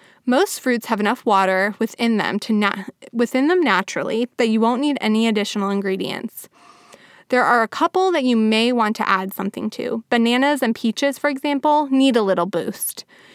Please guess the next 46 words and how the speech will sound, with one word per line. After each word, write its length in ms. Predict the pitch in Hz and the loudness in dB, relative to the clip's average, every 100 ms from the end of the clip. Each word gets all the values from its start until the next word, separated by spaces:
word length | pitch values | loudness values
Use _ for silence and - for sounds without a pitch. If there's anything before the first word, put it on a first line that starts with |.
| - - | -12 0
You, 140 | 269 | 0
you, 220 | 302 294 | 4 4
you 160 | 269 277 | 4 2
may 200 | 269 302 | 2 2
want 160 | 359 | 2
to 120 | 349 - | 0 2
add 280 | 208 202 - - | 2 0 -6 -4
a 60 | 214 | -2
little 380 | 220 294 359 | 0 2 2
water 340 | 262 190 180 185 | 4 4 4 0
to 120 | - | -2
the 100 | 196 | -4
mix 220 | 175 185 | -4 -6
before 300 | - 202 208 | -6 -2 -2
blending. 500 | 190 175 202 - 226 - - - - - | -2 -4 -4 -6 -6 -10 -20 -20 -18 -10
If 160 | 240 | -4
you 100 | 269 | 0
want 140 | 269 269 | 2 2
to 60 | |
make 180 | 254 240 | 0 0
banana 400 | 214 208 202 240 | 0 0 2 0
pops, 460 | - 302 339 - - | 2 2 0 -2 -2
you 80 | 226 | -2
should 160 | 240 | 2
add 180 | - 208 | 2 2
a 60 | 208 | 0
little 360 | 233 330 403 | -2 0 0
bit 160 | 392 359 | 0 0
of 140 | 320 | 4
milk 340 | 247 220 190 185 | 4 4 0 -8
to 100 | 190 | -6
the 80 | |
mixture. 560 | 165 185 - - - - _ - - - - - | -4 -6 -8 -6 -6 -6 _ -20 -20 -20 -20 -4
There 120 | 269 | 0
isn't 260 | - 320 359 | 2 2 2
really 220 | 359 330 | 2 0
any 240 | 226 226 | 0 2
exact 380 | 208 202 208 - | 0 0 -2 0
amount 280 | 202 196 220 | -4 -4 -8
to 60 | 214 | -8
put 200 | 208 202 | -4 -4
in. 260 | 220 247 - | -4 -6 -2
Just 200 | 269 - | -2 2
add 160 | 247 294 | 2 2
enough 300 | 311 294 - | 2 0 2
that 260 | 277 262 | 0 -2